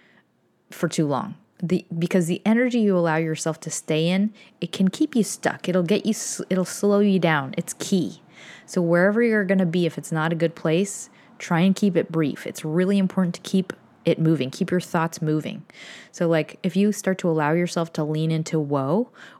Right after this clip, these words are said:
or to spread it, you're making an unconscious choice. Like, what we say also tells our partner how to f-, how the future will follow. So if we can keep it light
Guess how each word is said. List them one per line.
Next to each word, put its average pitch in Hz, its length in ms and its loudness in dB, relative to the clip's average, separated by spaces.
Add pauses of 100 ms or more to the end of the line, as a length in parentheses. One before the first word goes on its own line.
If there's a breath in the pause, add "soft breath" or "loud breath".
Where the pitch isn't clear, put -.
or 147 100 -10
to - 140 -12
spread - 460 -4
it, - 260 -2 (440 loud breath)
you're 170 120 0
making 196 400 2
an 208 220 4
unconscious 180 560 -2 (100)
choice. - 540 -6
Like, 147 240 -10 (140)
what 170 260 0
we 175 140 0
say 190 400 0
also 175 260 -2
tells 170 340 -2
our 147 120 -2
partner 196 680 -4
how - 200 -4
to 180 60 0
f-, - 280 -10
how 196 160 -2
the 185 80 2
future 196 340 0
will 185 140 2
follow. 190 500 0 (420 loud breath)
So 170 200 0
if 175 160 0
we 202 100 2
can 190 320 2 (360 loud breath)
keep 220 340 0
it 233 180 2
light 165 380 2